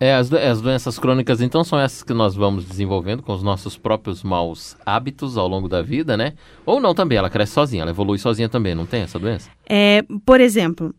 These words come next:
Speaker 2: é, a pessoa, ela não tem o hábito de fumar.
Speaker 1: Uhum.
Speaker 2: Porém, ela convive frequentemente com pessoas que fumam.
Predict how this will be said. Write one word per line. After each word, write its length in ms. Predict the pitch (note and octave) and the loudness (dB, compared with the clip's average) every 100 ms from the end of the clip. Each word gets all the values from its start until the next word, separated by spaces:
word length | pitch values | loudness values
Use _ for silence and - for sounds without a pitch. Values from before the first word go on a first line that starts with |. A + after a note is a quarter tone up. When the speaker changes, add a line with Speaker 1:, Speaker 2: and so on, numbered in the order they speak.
| _ | _
Speaker 2:
é, 420 | - G3 G3 G3 - | -2 0 2 0 0
a 120 | G#3 | 0
pessoa, 540 | A#3+ A#3 - B3 C4+ - | 2 2 6 8 8 4
ela 220 | A3+ A#3+ | 4 6
não 260 | B3 D4+ E4 | 6 6 6
tem 180 | C4+ | 6
o 100 | C#4 B3+ | 6 6
hábito 360 | B3 A3+ C4 | 6 2 -2
de 120 | A3+ | -2
fumar. 400 | A#3+ D4+ C#4 D#3 - _ | 2 6 6 2 -8 _
Speaker 1:
Uhum. 280 | - D#2 F2 - | -14 -12 -14 -6
Speaker 2:
Porém, 680 | F4 F#4+ D4 D#3+ D#3+ F#3 C4+ - _ _ - | 0 2 2 0 0 2 0 -2 _ _ -2
ela 240 | A3+ C#4+ | 0 2
convive 840 | - D#4 C4+ G3+ G3+ G#3 A3+ C#4+ D#4+ | 4 6 6 4 2 2 4 4 4
frequentemente 880 | - C4 D4+ E4 D#4 C#4 B3 B3 | 0 2 2 4 2 4 2 0
com 120 | C4+ B3 | 0 0
pessoas 340 | B3 - D#4+ | 0 0 0
que 100 | E4 | 0
fumam. 440 | E4 B3 F3+ D3 | -2 0 0 -2